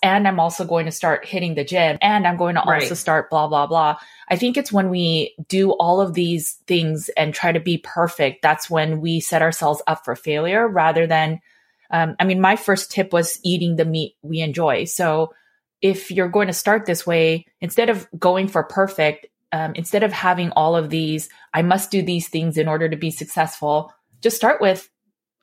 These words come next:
Speaker 1: "I'm just going to eat with the meat I enjoy." And that probably for many will include bacon and ribeyes and,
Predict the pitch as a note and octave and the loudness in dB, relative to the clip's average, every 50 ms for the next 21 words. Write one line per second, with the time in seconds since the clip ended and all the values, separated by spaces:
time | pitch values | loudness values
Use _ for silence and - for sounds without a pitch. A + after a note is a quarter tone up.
0 | _ _ - D#3 F3+ G3 G3+ F#3+ G#3 G#3+ G#3+ - G#3+ G3+ F#3+ F#3+ F#3 - - F3 | _ _ 0 0 2 2 2 2 2 0 0 0 0 0 0 0 -2 -2 -4 -4
1 | E3+ E3 D#3 - - D3+ D#3 D3+ D#3 - D#3 D#3 D#3 D#3+ E3+ E3 E3 F#3 F#3 E3+ | -4 -4 -4 -6 -4 0 0 0 0 0 0 0 0 0 2 2 2 2 0 -2
2 | - E3 C#3+ C#3+ D3 D#3+ - - E3 D#3+ D#3 D3 - - - - - - D3+ D3 | -2 0 0 2 2 0 0 0 0 2 2 2 2 0 -4 -12 -6 -4 -2 -2
3 | E3+ E3+ E3+ F3+ F3+ F3 - F#3+ F3 F3 D#3+ D3+ D3+ D3+ D3+ D3+ D3+ D3 C#3+ D3+ | -2 -2 -2 -2 -4 -2 -4 -2 0 0 0 0 0 -2 -2 -2 -2 -2 -2 -4
4 | D3+ - - F3 D#3+ C#3 - - D3+ D3 C#3+ - E3+ E3 D#3+ D#3+ E3 E3+ - _ | -6 -6 -6 -6 -6 -6 -4 -2 -2 -2 -2 0 0 0 0 0 -2 -4 -6 _
5 | _ _ _ _ _ _ - D#3 D3 D3+ D3+ - - _ _ - D3+ E3 D#3+ D#3+ | _ _ _ _ _ _ -8 -6 -6 -6 -6 -8 -12 _ _ 0 0 2 4 4
6 | D#3 D3+ D3 D3 D#3 D3+ D#3 D3+ C#3+ D3 D3 D3 C#3+ | 2 4 4 2 2 0 0 -2 -4 -4 -6 -8 -8